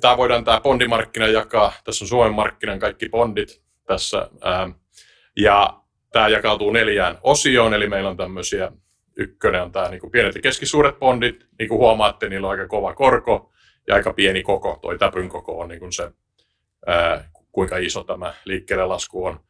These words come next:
Sitten meillä on tämmösiä, tuota, isoja yrityksiä, ja, ja ne tekee niinku pitkää rahaa, jossa on matalahko korko. Ja sitten esimerkiksi kunnat tekee negatiivisella korolla tällä hetkellä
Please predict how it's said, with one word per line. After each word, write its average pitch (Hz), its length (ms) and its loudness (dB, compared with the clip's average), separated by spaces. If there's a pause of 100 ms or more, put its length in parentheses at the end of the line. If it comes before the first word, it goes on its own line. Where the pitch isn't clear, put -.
(400)
Sitten - 320 0
meillä 113 200 2
on 107 80 -4
tämmösiä, 107 460 -2
tuota, 92 420 -4 (440)
isoja 135 300 4
yrityksiä, 131 600 2 (1400)
ja, 107 260 6
ja 113 100 0
ne 107 120 2
tekee 104 280 -4
niinku 104 180 -6
pitkää 127 380 2
rahaa, 104 460 4
jossa 101 260 -2
on 98 60 -4
matalahko 98 520 -4
korko. 92 480 -6 (500)
Ja 104 100 2
sitten 117 520 0
esimerkiksi 117 300 -2
kunnat 120 400 2
tekee 101 420 0 (140)
negatiivisella 92 720 -4 (260)
korolla 90 380 -2
tällä 90 280 -12
hetkellä 85 320 -12